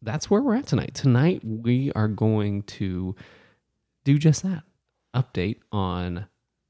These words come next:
the last couple years of acquisitions and kind of figure out the shifts that we've had in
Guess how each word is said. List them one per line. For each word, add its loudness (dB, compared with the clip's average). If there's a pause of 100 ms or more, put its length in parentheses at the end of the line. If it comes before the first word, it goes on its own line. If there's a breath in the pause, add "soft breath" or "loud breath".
(140)
the -2
last -6
couple -2
years 0
of -4
acquisitions -6 (160)
and -2 (920)
kind -4
of -8
figure -2
out -4 (220)
the -12
shifts -6
that -10
we've -6
had -2
in -6